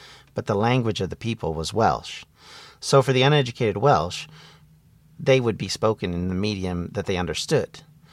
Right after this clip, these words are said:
The ordinances were done in magical holy language of old, but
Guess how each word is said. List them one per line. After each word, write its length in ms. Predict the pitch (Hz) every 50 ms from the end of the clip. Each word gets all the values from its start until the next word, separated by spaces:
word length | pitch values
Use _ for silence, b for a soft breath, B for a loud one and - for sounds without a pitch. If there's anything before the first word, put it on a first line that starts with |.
| B B B B B B -
The 140 | - 98
ordinances 600 | 101 104 123 127 127 123 110 - - 110 101 95
were 120 | 104 98 95
done 260 | 82 - 110 107 104
in 160 | 98 92 92
magical 460 | 95 95 101 104 110 107 - - 90
holy 400 | - - - 120 110 101 98 90
language 420 | 82 85 98 101 98 90 90 80 -
of 140 | 85 76 85
old, 400 | 110 135 127 95 76 64 62 - - - _ - - - - -
but 240 | - 120 110 92 -